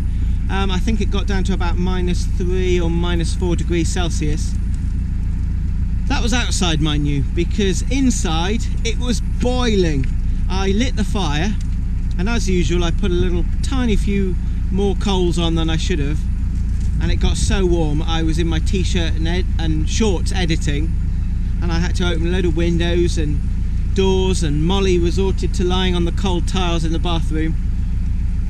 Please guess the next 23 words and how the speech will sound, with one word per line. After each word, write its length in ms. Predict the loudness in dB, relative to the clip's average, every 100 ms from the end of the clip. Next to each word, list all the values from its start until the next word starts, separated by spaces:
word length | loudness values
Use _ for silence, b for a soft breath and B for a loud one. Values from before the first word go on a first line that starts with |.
| -2 0
But 100 | 0
anyway, 380 | 2 0 0 0 -2 -2 -2 -2 -2
um, 320 | 0 0 0 0
I'm 400 | 0 0 0 0 0
moving 380 | 0 2 2
on 320 | 2 0 0 0
further 400 | 0 0 0 0
north 380 | 2 0 0
up 120 | 0 0
the 100 | 0
Ashby 340 | 0 0 0
Canal 280 | 0 0 0
today. 380 | -2 -2 -2 -2 -2 -2 -2 -2 -2 -2 -2 -2 -2 -2 -2 -2 -2
Um, 300 | 0 0 0
it 140 | 0
was 240 | 0 0
so 180 | 0 0
cold 320 | 0 0 0
outside 600 | 0 0 0 0 0 0 0
that 120 | -2 -2
there's 220 | 0 0 0
a 80 |
slight 540 | 0 0 0 0 -2